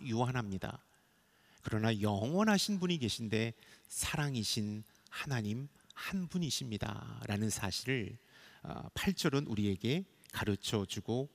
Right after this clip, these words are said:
있는 것입니다. 사랑이신 하나님만이 영원하십니다라는 사실을 말씀하고 있죠. 디모데전서 일 장 십칠 절도 하나님의 영원성을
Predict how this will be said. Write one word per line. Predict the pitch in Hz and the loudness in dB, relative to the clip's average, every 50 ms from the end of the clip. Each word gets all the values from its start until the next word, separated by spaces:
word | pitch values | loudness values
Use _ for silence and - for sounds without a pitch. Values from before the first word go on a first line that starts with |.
| - | -6
있는 | - 127 110 110 113 | -2 -2 0 0 0
것입니다. | 113 101 - - 107 95 92 - 123 - _ _ _ _ _ - - - - - - - | 0 -2 -2 -2 -6 -6 -8 -8 -10 -14 _ _ _ _ _ -20 -20 -20 -20 -20 -12 -6
사랑이신 | - - - - 185 190 190 185 185 175 - - 180 180 180 170 160 | -4 -2 0 2 2 2 4 4 4 2 2 0 0 0 -2 -2 -4
하나님만이 | - - 185 180 165 160 151 143 139 123 113 104 113 147 180 190 - - - - - - _ - 120 107 | -2 0 2 4 4 4 4 2 2 2 2 2 2 0 0 -2 -4 -8 -20 -20 -20 -20 _ -6 -2 0
영원하십니다라는 | 110 101 104 107 117 131 143 147 127 135 127 - - 151 131 117 107 117 113 110 98 101 101 101 107 101 98 98 | 0 0 0 0 0 -2 -2 -2 -2 -2 -2 -2 -2 -2 -2 -2 -2 0 -2 -2 -2 -4 -4 -4 -2 -2 -2 -2
사실을 | 95 - 104 95 - - - 107 120 151 196 185 - _ - | -2 -2 -4 -4 -4 -2 -2 0 0 0 -2 -4 -8 _ -4
말씀하고 | 104 101 - - 117 107 95 92 110 | -2 -2 -2 -2 -2 -2 -2 -2 -2
있죠. | 107 - - 95 - - _ _ - - - - - - - - - | -4 -4 -6 -8 -8 -10 _ _ -20 -20 -20 -20 -20 -20 -6 0 4
디모데전서 | 143 139 156 151 170 165 151 151 143 127 - 143 | 6 6 8 8 8 8 8 8 6 6 6 6
일 | 123 135 139 - | 6 6 4 4
장 | - 156 147 147 | 4 2 2 2
십칠 | 147 - - 190 - - - 220 180 | 2 0 -2 -2 0 2 2 2 2
절도 | - - 131 110 98 - 147 135 107 110 - - _ _ _ _ _ _ - - - | 4 2 2 2 4 2 2 0 0 -2 -8 -16 _ _ _ _ _ _ -20 -16 -10
하나님의 | - - 185 170 160 156 156 160 156 131 | -6 0 2 4 4 4 4 4 6 6
영원성을 | 113 113 131 170 190 202 202 202 180 - - 117 107 101 107 135 180 202 | 6 6 6 6 6 4 4 4 2 0 0 0 2 2 2 2 0 -2